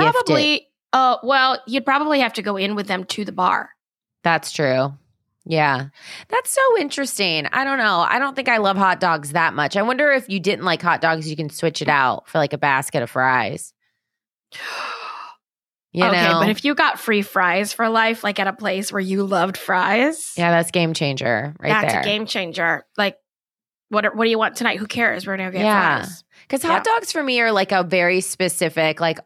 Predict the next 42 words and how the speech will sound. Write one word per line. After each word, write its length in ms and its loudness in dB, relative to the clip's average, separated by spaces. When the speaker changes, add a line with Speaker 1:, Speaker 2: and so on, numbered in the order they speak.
Speaker 1:
all 180 4
of 40 -10
a 80 2
sudden 340 -2
I 120 0
crave 360 -2
it 240 4
out 200 0
of 160 -4
nowhere, 640 2
or 440 2
I'm 200 0
at 140 2
an 120 0
event 720 -2
where 180 2
it's, 180 -2
like, 220 0
just 280 -4
the 100 -2
thing 460 -4
to 160 -2
do. 240 0
Speaker 2:
Like 180 2
a 60 2
Speaker 1:
It's 140 0
Speaker 2:
ball 100 2
Speaker 1:
not 240 2
something 240 0
Speaker 2:
game. 220 0
Speaker 1:
that, 420 2
yeah, 460 4
I 180 2
just, 300 -2
like, 240 0
eat. 380 -4
Speaker 2:
I 120 2
think 360 -6
we 120 -2
got 240 2
hot 340 0
dogs 460 0